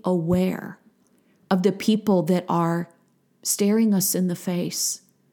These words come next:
and that we would be life-giving, refreshing to them. I ask you, Lord, to continue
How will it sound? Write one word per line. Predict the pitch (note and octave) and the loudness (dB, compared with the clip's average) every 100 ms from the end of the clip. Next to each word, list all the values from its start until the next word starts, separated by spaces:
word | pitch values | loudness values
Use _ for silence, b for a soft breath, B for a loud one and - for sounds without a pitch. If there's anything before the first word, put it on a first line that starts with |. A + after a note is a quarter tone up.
| _ _ _ _ _ _ _ _ _ _ _ _ _ | _ _ _ _ _ _ _ _ _ _ _ _ _
and | F#3 | 0
that | F3+ - | 0 2
we | F#3 G#3+ | 2 4
would | G#3+ F#3+ | 4 2
be | G3+ F3+ - | 2 0 -2
life-giving, | F3 G3 G3+ G3+ G3+ F#3 F3+ E3+ E3+ | -2 0 0 -2 -4 0 -2 -2 -6
refreshing | E3 - E3+ D#3 - F3 F3 G3+ - | -8 -6 -6 -6 -6 -8 -8 -10 -12
to | - | -12
them. | F#3 F#3 F#3 G3+ _ _ _ _ _ _ _ _ _ _ _ _ _ _ _ _ _ _ _ _ _ _ | -10 -8 -8 -12 _ _ _ _ _ _ _ _ _ _ _ _ _ _ _ _ _ _ _ _ _ _
I | G3 G#3+ | 0 2
ask | A3 G#3 - | 2 0 0
you, | A3+ | 0
Lord, | G3 F#3+ F#3 | 2 2 2
to | F3+ | -2
continue | - F#3 G3 G3 G3 F#3 F#3 | -2 -2 0 2 4 4 2